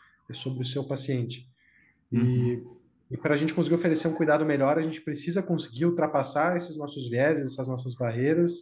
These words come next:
Speaker 1: por mais que isso seja desconfortável. É, e falar sobre ciência, falar sobre pensar melhor, é, é importante. É importante pra gente conseguir separar o joio do trigo, é importante pra gente conseguir,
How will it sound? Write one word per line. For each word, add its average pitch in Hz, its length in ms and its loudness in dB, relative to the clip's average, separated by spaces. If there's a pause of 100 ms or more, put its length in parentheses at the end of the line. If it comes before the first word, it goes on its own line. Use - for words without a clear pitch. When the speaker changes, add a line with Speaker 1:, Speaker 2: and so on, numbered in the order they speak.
(120)
Speaker 1:
por 147 100 -4
mais 165 300 0
que - 120 -6
isso 180 160 -4
seja 156 300 0
desconfortável. 143 760 -2 (640)
É, 127 240 0
e 131 240 0
falar 151 340 4
sobre 151 260 -2
ciência, 143 600 -2
falar 139 300 0
sobre 131 500 -4 (280)
pensar 170 640 2
melhor, 135 580 2 (400)
é, 131 560 -2
é 147 40 -2
importante. 139 640 -6
É 123 40 -4
importante 135 420 -4
pra 139 100 -2
gente 127 160 -4
conseguir 131 540 -6 (260)
separar 151 460 2
o 139 40 4
joio 139 200 2
do 120 120 -6
trigo, 165 380 0
é - 40 2
importante 139 380 -6
pra 143 120 -6
gente 139 120 -8
conseguir, 135 560 -6